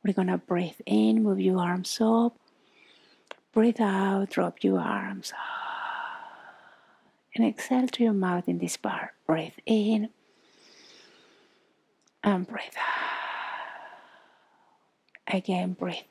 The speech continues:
in and breathe out. Hands back, prayer position. Thank you for joining me. I wish you the best for the next year and every day.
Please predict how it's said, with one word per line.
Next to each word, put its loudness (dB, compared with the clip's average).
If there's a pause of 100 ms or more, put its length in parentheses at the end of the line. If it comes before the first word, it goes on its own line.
in 4 (1800)
and 0
breathe -12
out. -10 (1700)
Hands -4
back, -6
prayer 2
position. 2 (1080)
Thank 2
you 2
for 0
joining 2
me. 4 (960)
I 2
wish 0
you 6
the -2
best 0
for 2
the 2
next 0
year 6 (560)
and 0 (260)
every 2
day. -6